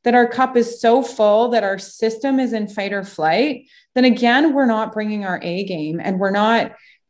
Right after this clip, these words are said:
like, as an entrepreneur, you're kind of the core of your own business. And if your business isn't, like, if you are not grounded and calm yourself, then the business that is coming out from you is gonna reverberate with that energy.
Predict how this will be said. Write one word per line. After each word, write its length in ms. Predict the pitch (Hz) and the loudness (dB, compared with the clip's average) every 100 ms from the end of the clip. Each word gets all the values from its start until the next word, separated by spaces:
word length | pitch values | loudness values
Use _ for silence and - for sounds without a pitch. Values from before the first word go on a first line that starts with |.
| - | 2
like, 160 | 233 233 | 2 4
as 140 | 226 | 4
an 140 | 226 | 2
entrepreneur, 600 | 214 214 220 - 220 277 | 2 -2 -4 -6 0 2
you're 240 | 277 185 180 | 2 0 -4
kind 200 | - 196 | -6 -8
of 80 | 185 | -8
the 80 | |
core 360 | 190 - 208 208 | -10 -4 2 2
of 80 | 208 | 2
your 160 | 196 | 0
own 180 | 180 180 | -2 -2
business. 640 | 180 196 220 156 180 - - - - - | 0 0 0 -6 -8 -14 -20 -20 -16 2
And 100 | 226 | 6
if 140 | 233 | 6
your 320 | 233 247 226 185 | 6 6 6 4
business 560 | 240 277 285 254 254 - | 4 6 6 6 2 0
isn't, 560 | 220 214 220 202 - _ _ _ _ - | 2 4 2 0 -4 _ _ _ _ 0
like, 200 | 214 220 | 0 0
if 140 | 226 | -4
you 140 | 220 | 0
are 100 | 226 | 2
not 260 | 240 220 180 | 2 0 -4
grounded 460 | 196 196 220 214 190 | -4 -2 0 0 -2
and 160 | 180 | -6
calm 320 | 180 220 226 | -8 -4 -4
yourself, 800 | 202 175 175 - 294 247 170 180 - | -2 -6 -6 0 2 2 0 -2 -4
then 400 | 220 208 196 196 | -4 -2 -4 -4
the 100 | 220 | -4
business 500 | 214 214 220 233 233 - | 0 -2 0 -2 -2 -2
that 300 | 208 190 - | -2 -4 -8
is 160 | 190 - - _ | -12 -14 -20 _
coming 340 | 214 208 202 202 | -4 -2 -2 0
out 180 | 240 254 | -2 -2
from 220 | - 202 | -8 -8
you 160 | 190 | -6
is 140 | 190 190 | -8 -6
gonna 200 | 202 190 | -4 -2
reverberate 680 | 180 175 175 185 240 311 - | -2 0 0 4 4 4 2
with 160 | 196 | -2
that 160 | 196 180 | 0 -2
energy. 580 | 156 156 156 - 92 | -2 -6 -10 -14 -16